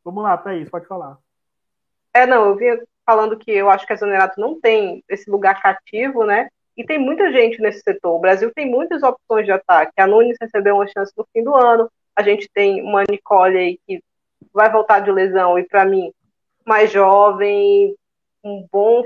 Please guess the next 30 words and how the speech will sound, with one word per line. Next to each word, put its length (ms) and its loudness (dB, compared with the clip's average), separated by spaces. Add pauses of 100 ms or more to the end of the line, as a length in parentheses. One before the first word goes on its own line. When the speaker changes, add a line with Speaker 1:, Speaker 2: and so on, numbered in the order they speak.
(120)
Speaker 2:
físico, 1040 -6
habilidosa. 1120 2 (520)
Pode 220 0
beliscar 460 -2
essa 180 -4
vaga 400 2
aí 280 -2
também. 420 -8
Então, 460 -10 (260)
pra 180 2
mim, 340 -4
não 880 -6
tem 280 -2
vaga 280 2
cativa 460 -6
pra 140 -2
Zanerato 600 2
aí, 240 -6 (280)
considerando 640 0
a 60 0
quantidade 600 -2
de 60 -2
atacantes 540 -6
que 120 -12
o 40 -10
Brasil 340 -2 (100)
tem 180 -4
no 80 -6
momento. 380 -4 (640)
É, 680 4